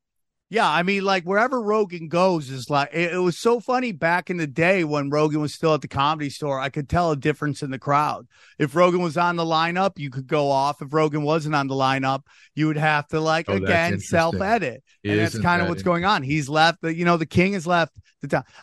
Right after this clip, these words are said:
Speaker 1: I have different names for the top four guys in my,
Speaker 2: Huh.
Speaker 1: uh, they have different labels for me. Like, Chappelle is the goat. He's the greatest of all time. He's been
Speaker 2: Yeah.
Speaker 1: doing it longer and had more greatest hits. Bill Burr is the heavyweight champ. He's, like, the king right now.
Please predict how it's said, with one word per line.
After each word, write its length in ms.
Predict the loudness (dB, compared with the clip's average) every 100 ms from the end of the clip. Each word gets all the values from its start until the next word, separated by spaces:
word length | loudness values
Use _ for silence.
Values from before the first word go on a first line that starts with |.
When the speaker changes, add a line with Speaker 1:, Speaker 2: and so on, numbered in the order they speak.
| -4
Speaker 1:
I 140 | 0
have 420 | 2 2 0 -4 -2
different 400 | 0 0 -2 0
names 380 | 0 0 -2
for 120 | -2 0
the 140 | 0
top 380 | 0 0 0 0
four 240 | 0 2
guys 420 | 2 0 -2 -8
in 160 | -4 -2
my, 220 | 0 2
Speaker 2:
Huh. 100 | 0 0
Speaker 1:
uh, 260 | -4 -6 -2
they 180 | 0
have 180 | 0 0
different 340 | -2 -2 -2 0
labels 420 | 0 0 -4 -6
for 200 | -8 -8
me. 220 | -8 -4
Like, 300 | -2 0 -2 _ -16
Chappelle 500 | -4 -2 0 0 0
is 140 | -2 -4
the 80 |
goat. 440 | -2 0 2 0 -4
He's 180 | -6 -6
the 80 |
greatest 340 | 0 0 0 0
of 80 | 0
all 180 | 0
time. 300 | 0 -2 -2
He's 160 | -2 -4
been 160 | -2 0
Speaker 2:
Yeah. 60 | 0
Speaker 1:
doing 140 | 2
it 100 | 0
longer 580 | 0 0 0 0 0 -2 -6 -8
and 160 | -2 0
had 160 | 0
more 220 | 2 0
greatest 380 | 2 0 0 -2
hits. 400 | -2 -2 -4 -14 _ _ _ -6
Bill 260 | -2 -2
Burr 260 | 0 0 0
is 80 | 0
the 80 | -2
heavyweight 500 | 0 0 0 0 0
champ. 320 | -2 -2 -4
He's, 160 | -2
like, 240 | 0 0 0
the 140 | -10 -6
king 260 | 0 0 0
right 240 | -8 -10
now. 300 | -12 -14